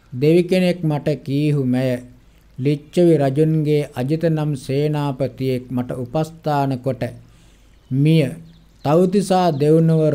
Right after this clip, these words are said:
උපන ඒ දෙව්පුත් මා කරා අවුදු වහන්සේ පාටික පුත්‍ර නම් නුවට අලජ්ජිය මුසවා කියයි. මිනිස්හු මා සිරුරු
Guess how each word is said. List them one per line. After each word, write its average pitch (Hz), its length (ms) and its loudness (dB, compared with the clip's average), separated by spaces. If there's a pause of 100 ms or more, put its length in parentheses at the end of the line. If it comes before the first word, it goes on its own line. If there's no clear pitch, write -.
උපන 135 340 -2 (1160)
ඒ 156 200 2
දෙව්පුත් 156 580 2
මා 139 340 0
කරා 151 380 0 (100)
අවුදු 131 420 -2 (540)
වහන්සේ 165 680 2
පාටික 151 600 -2
පුත්‍ර 143 400 -6
නම් 147 320 0
නුවට 139 340 0 (680)
අලජ්ජිය 135 680 0 (760)
මුසවා 160 580 2
කියයි. 139 420 0 (760)
මිනිස්හු 170 680 2
මා 160 300 2
සිරුරු 165 500 2